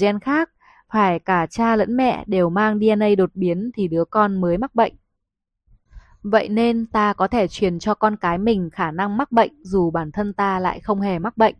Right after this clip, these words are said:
Và trong vấn đề này, không hề có chuyện phân biệt giới tính. Khả năng phụ nữ mang đột biến cũng ngang với nam giới.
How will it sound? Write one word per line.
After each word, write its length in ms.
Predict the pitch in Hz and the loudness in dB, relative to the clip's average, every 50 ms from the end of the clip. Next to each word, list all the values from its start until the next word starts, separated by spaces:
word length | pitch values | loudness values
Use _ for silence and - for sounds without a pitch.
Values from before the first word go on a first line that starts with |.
| _ _ _ _ _ - - - - _ - - - - _ | _ _ _ _ _ -20 -20 -20 -20 _ -20 -20 -20 -20 _
Và 320 | - 185 208 202 190 185 | -2 2 2 4 4 2
trong 240 | 185 - 247 233 226 | 0 0 -2 -2 0
vấn 180 | 202 190 185 208 | -2 -2 -2 0
đề 160 | 240 233 202 | 0 0 0
này, 380 | 185 185 185 180 175 170 160 - _ _ _ _ _ | 0 0 -2 -2 -2 -4 -6 -10 _ _ _ _ _
không 240 | _ - 226 208 208 | _ 0 0 2 2
hề 240 | 214 208 190 180 | 2 2 2 2
có 200 | 165 - 175 175 | 2 0 -2 -2
chuyện 380 | - - - 247 - - - - - | 0 2 4 4 4 2 -2 -6 -4
phân 200 | 185 202 208 208 | -4 -2 0 2
biệt 160 | 214 196 - _ _ | 0 0 0 _ _
giới 160 | 180 180 180 | -4 -4 -2
tính. 380 | - 196 185 185 196 240 294 311 - _ _ - - - - - | 0 -2 0 0 -2 -4 -6 -8 -10 _ _ -20 -20 -20 -20 -4
Khả 180 | - - 208 175 | 2 2 2 4
năng 280 | 175 208 233 240 240 | 4 0 0 0 -2
phụ 160 | - - 208 196 | -4 -6 -4 -2
nữ 280 | 208 196 - 254 277 269 | -2 -2 -2 0 0 0
mang 220 | 247 226 214 202 | 0 0 2 2
đột 180 | 196 180 - - | 0 0 0 -2
biến 380 | 190 190 180 185 214 254 269 | -2 -2 0 0 -2 -6 -4
cũng 280 | - 208 - 190 226 233 | -4 -4 -4 -4 -4 -2
ngang 260 | 240 233 233 214 202 | -2 -2 -2 0 0
với 120 | 196 180 | -2 0
nam 220 | 190 214 226 220 190 190 | 0 0 -2 0 0 2
giới. 360 | 190 185 185 196 247 302 | 2 4 4 4 2 0